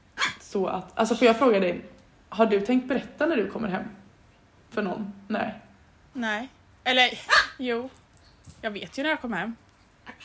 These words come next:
Speaker 1: Jo, jag vet, men det känns ju som att det bara är jag och typ dina föräldrar som vet om det. Din mormor visste ju inte om det när jag var där.
Speaker 2: Nej, jag vet. Jag kommer hem den sextonde juni och är hemma hela juni, hela juli och lite av augusti.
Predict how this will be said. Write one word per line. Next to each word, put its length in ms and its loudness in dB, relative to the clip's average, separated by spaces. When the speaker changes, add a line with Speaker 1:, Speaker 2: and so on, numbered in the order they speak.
Speaker 1:
Jo, 100 0
jag 100 4
vet, 240 2
men 160 -2
det 180 0
känns 220 -2
ju 40 -12
som 120 0
att 80 0
det 60 2
bara 300 4
är 60 2
jag 320 2
och 120 -12
typ 160 -8
dina 320 -6
föräldrar 520 -6
som 120 -6
vet 80 -6
om 100 -8
det. 80 -6
Din 180 4
mormor 300 6
visste 180 -4
ju 40 4
inte 140 0
om 80 -6
det 100 -4
när 80 -4
jag 80 -2
var 80 0
där. 200 -2
Speaker 2:
Nej, 200 -4
jag 120 -2
vet. 400 -6
Jag 200 0
kommer 220 -6
hem 180 -4
den 140 -2
sextonde 680 -8
juni 680 -4
och 120 0
är 40 0
hemma 600 0
hela 560 -2
juni, 680 -4
hela 460 -2
juli 720 -6
och 400 -14
lite 380 -8
av 60 -12
augusti. 460 -16